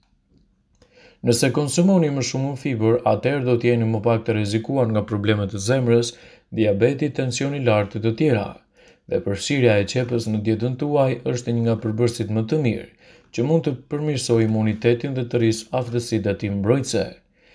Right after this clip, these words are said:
Qepa është një nga perimet më të mira që mund të shtohen pa frikë në dietën tuaj, por gjithmonë brenda normës për të marrë vlerat e tyre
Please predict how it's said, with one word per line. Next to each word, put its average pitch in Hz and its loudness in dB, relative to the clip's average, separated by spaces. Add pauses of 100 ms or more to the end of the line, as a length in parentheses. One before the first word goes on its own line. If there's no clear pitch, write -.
(300)
Qepa 110 2 (140)
është 151 -2
një 151 -2
nga 143 2
perimet 135 -2
më 131 -2
të 147 0
mira 117 4
që 113 -2
mund 120 0
të 117 0
shtohen 107 -2
pa 143 -2
frikë 135 -2
në 104 -2
dietën 107 0
tuaj, 113 -2 (400)
por 165 2
gjithmonë 139 0
brenda 104 0
normës 110 0
për 113 -6
të 113 0
marrë 107 2
vlerat 135 0
e 135 -4
tyre 104 0